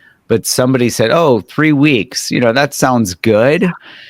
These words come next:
you know, and some guy wrote in a book, so it must be true. So that's not true. That's not how we change habits. It's not just some set time period.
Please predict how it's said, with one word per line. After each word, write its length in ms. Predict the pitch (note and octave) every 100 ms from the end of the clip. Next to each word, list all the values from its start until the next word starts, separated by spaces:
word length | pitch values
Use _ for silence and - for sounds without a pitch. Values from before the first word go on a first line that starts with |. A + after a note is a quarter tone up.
| - -
you 80 | -
know, 160 | A#2 A2+
and 180 | A2+ A2
some 220 | - B2
guy 140 | B2 B2
wrote 220 | A#2+ A2+
in 60 |
a 80 | A#2+
book, 260 | A2 A#2+ F#2+
so 160 | -
it 60 | G2+
must 220 | G2+ G2
be 120 | G#2+
true. 260 | F#2+ A2 G2 - _ _ _ _ _
So 380 | - C3+ B2 - - -
that's 240 | B2 -
not 180 | C3 A#2
true. 220 | - F#2 - G2+ _ _ _ _ _ _ -
That's 180 | A#2 -
not 160 | B2 A#2+
how 120 | A#2+
we 120 | A2
change 320 | F#2 G#2+ F#2
habits. 440 | G2+ G#2 G2 E2+ -
It's 100 | E4
not 200 | A2+ G#2+
just 200 | G#2+ -
some 280 | G#2+ G2+ F#2
set 280 | - F2+ -
time 300 | A2 A2 G#2+
period. 460 | F#2+ E2 D#2 D2+